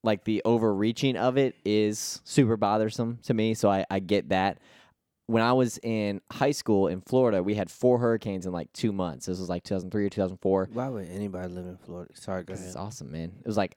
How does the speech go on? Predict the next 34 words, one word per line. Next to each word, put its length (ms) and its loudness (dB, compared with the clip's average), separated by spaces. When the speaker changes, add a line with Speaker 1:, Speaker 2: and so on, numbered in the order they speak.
Speaker 1:
Ivan 400 2
and 100 -8
Charlie 440 2
and 120 -8
Fran 520 -4
and, 240 -8
I'm 160 -14
sorry, 400 -6
whoever 320 -6
that 100 -12
fourth 260 -8
one 140 -10
was. 260 -10
You, 220 -6
you 100 -12
still 200 -6
meant 200 -8
a 60 -8
lot 220 -10
to 80 -16
me, 180 -12
but 140 -12
I 80 -12
can't 180 -14
remember. 220 -14
Speaker 2:
<laughs> 320 4
Speaker 1:
And 140 4
I 60 4
remember 420 4
having 380 4
to, 540 4
like, 440 2
drive, 680 4
um, 520 2